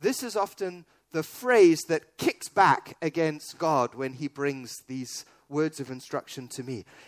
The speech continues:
"Is it really necessary?" Or something like that. Any of you sometimes think that when God says something to you, you read it in the Bible. "Is that really necessary? Can't we just do it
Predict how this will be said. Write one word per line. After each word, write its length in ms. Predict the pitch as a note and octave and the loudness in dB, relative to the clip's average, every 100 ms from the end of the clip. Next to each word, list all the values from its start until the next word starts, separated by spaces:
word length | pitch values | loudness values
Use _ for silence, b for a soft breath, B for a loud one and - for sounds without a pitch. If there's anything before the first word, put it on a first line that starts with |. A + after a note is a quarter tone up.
| - | -4
"Is 160 | C4+ D#4 | 0 0
it 180 | D#4 | -2
really 360 | A3+ B3 A3 G#3 | 0 2 2 -2
necessary?" 840 | F3 D#3+ - D3+ - G#2+ F2+ E2+ _ _ _ _ _ _ _ _ _ _ _ _ _ _ _ _ _ _ | -2 -2 -4 -10 -10 -12 -14 -20 _ _ _ _ _ _ _ _ _ _ _ _ _ _ _ _ _ _
Or 80 | A#2+ | -12
something 440 | - C#3+ C#3+ C#3 | -8 -8 -8 -6
like 220 | C3 A#2+ | -4 -4
that. 360 | G#2+ F#2+ - - _ _ _ _ | -6 -10 -10 -20 _ _ _ _
Any 180 | G#3 G#3+ | -14 -14
of 80 | G3 | -14
you 120 | F#3+ | -16
sometimes 560 | - F3 F3+ F3 E3 - | -12 -12 -8 -8 -8 -10
think 300 | D3+ C#3+ - | -14 -12 -8
that 340 | C3+ - - b b b | -8 -8 -18 b b b
when 160 | C3+ B2+ | -12 -8
God 240 | C#3 C#3+ | -6 -8
says 240 | - D3+ - | -8 -10 -8
something 320 | D3 C#3 C3 | -14 -14 -16
to 140 | C#3+ | -16
you, 160 | C#3+ C3+ | -12 -12
you 20 | |
read 260 | B2+ E3+ F#3+ | -6 -2 0
it 120 | F#3+ | -2
in 100 | F#3 | -4
the 80 | F3 | 0
Bible. 500 | E3+ F3+ D#3 G2 B B - | 2 2 0 -4 B B 0
"Is 160 | D4+ | 0
that 240 | C#4 D#4+ B3 | 6 6 6
really 320 | A#3+ C4+ C#4+ G#3 | 0 4 4 4
necessary? 840 | F#3 G#3 A3 - G#3 G#3 A3 A3 b b b - | 2 2 -2 0 2 2 0 -8 b b b -8
Can't 320 | C4+ F4+ E4 | 2 4 4
we 100 | D#4 | 0
just 300 | C#4 C#4 - | -2 -6 -2
do 160 | G3+ | 4
it 100 | A3+ | 4